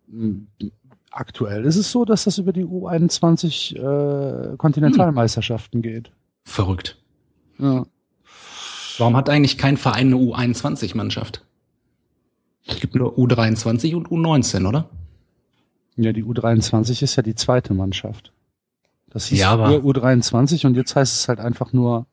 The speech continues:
Speaker 1: Schalke zwei.
Speaker 2: Aber du musst doch eine bestimmte Anzahl von U dreiundzwanzig Spielern drin haben, weil sonst kriegst du die Punkte weggenommen.
Speaker 1: Ja, aber das ge-,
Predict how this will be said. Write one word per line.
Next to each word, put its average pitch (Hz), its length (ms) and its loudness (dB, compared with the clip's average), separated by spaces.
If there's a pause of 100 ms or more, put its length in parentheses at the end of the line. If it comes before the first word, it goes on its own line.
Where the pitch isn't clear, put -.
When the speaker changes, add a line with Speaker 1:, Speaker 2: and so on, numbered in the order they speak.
(260)
Speaker 1:
Schalke - 420 -6
zwei. 98 420 -6 (680)
Speaker 2:
Aber 117 140 -6
du 117 80 4
musst 110 260 2
doch 107 60 2
eine 110 100 0
bestimmte 113 420 -2
Anzahl 110 320 -2
von 117 140 -6
U 117 120 -2
dreiundzwanzig 110 600 -2
Spielern 107 260 -2
drin 127 220 2
haben, 143 160 0
weil 110 180 2
sonst 110 180 0
kriegst - 200 -2
du - 60 2
die - 60 -6
Punkte 135 360 0
weggenommen. 101 560 -4 (840)
Speaker 1:
Ja, 160 120 0
aber 123 120 2
das 107 260 -6
ge-, 117 180 -2